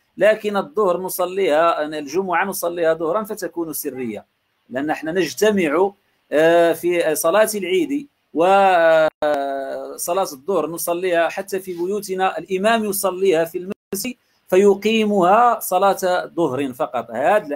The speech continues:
في هاد الحالة غتكون عنده صلاة الظهر سرية، صلاة الجمعة سرية، اللي هي أنها هي يوم، آه، أن يوافق، آه، يوم عرفة يوم جمعة.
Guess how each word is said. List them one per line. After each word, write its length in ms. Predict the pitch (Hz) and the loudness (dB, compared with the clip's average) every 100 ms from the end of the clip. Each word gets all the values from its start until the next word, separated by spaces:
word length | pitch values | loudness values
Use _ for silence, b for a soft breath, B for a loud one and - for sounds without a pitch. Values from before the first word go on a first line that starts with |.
| 143 | -8
في 100 | - | -4
هاد 80 | 190 | -4
الحالة 360 | - 190 202 233 | -2 -2 0 0
غتكون 320 | 208 208 180 | -2 -4 -8
عنده 400 | 165 175 226 254 _ _ _ | -8 -4 -4 -4 _ _ _
صلاة 300 | - 180 202 202 | -4 0 0 -2
الظهر 340 | 123 131 160 | -4 0 0
سرية، 640 | 143 180 160 151 170 170 175 | 0 -4 -4 -4 -2 -2 -4
صلاة 340 | - 190 196 | -2 0 -2
الجمعة 440 | 151 165 202 165 | -4 -4 -2 -2
سرية، 540 | 165 165 151 139 110 90 _ _ _ | -2 -4 -8 -6 -8 -10 _ _ _
اللي 140 | 123 151 143 | -8 -4 0
هي 140 | 180 | 0
أنها 500 | 185 180 170 175 208 | 0 0 2 4 2
هي 380 | 135 143 196 214 - _ - | 0 2 2 2 -4 _ -2
يوم، 300 | 156 180 185 | 0 2 2
آه، 260 | 190 160 | 2 2
أن 400 | 156 151 156 151 143 143 143 143 139 | -2 -4 -10 -10 -12 -10 -8 -8 -4
يوافق، 580 | 156 175 180 180 156 - - | 0 4 4 0 -6 -10 -10
آه، 260 | 135 135 127 | -8 -6 -8
يوم 360 | 127 180 190 170 | -2 0 0 0
عرفة 560 | 139 180 170 190 214 220 | 0 2 2 2 0 0
يوم 260 | 165 170 | -2 -4
جمعة. 420 | 156 147 160 131 | -4 -6 -6 -6